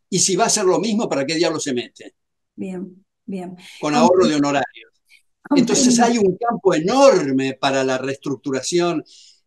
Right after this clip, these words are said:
Speaker 1: de este leviatán espantoso que nos viene carcomiendo hace ochenta años.
Speaker 2: Ahora, con este tipo de ideas, si son, digamos, sostenidas en el espacio de La Libertad Avanza, ¿no hay posibilidad de hacer acuerdos con ninguno de los sectores políticos? Porque son los únicos que piensan así.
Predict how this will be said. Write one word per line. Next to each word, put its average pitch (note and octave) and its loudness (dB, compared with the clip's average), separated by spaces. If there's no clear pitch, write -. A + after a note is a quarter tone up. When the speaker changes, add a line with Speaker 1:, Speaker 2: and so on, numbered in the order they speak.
Speaker 1:
de C#3+ -6
este E3+ -2
leviatán C#3 0
espantoso D3 -2
que C3+ -4
nos A#2+ -4
viene D3+ -2
carcomiendo C#3+ -2
hace C3+ -4
ochenta B2+ -4
años. G#2+ -14
Speaker 2:
Ahora, F#4 4
con F4+ 2
este - -4
tipo F4 0
de D#4+ 2
ideas, A#3+ 0
si - -6
son, C4+ -2
digamos, A3 -6
sostenidas C#4+ 4
en B3 4
el A#3 2
espacio B3 0
de A3 2
La A#3+ 0
Libertad A#3+ 0
Avanza, D4 0
¿no C4 2
hay G#4 0
posibilidad C4+ -2
de D4+ -2
hacer C4 -2
acuerdos C#4+ 0
con A#3 -8
ninguno B3+ 0
de A#3 -4
los G#3+ -8
sectores A#3+ -6
políticos? B3 -6
Porque G3 -8
son D4+ 0
los D4 -2
únicos E4 -4
que G#3+ -12
piensan F#3+ -12
así. F3+ -16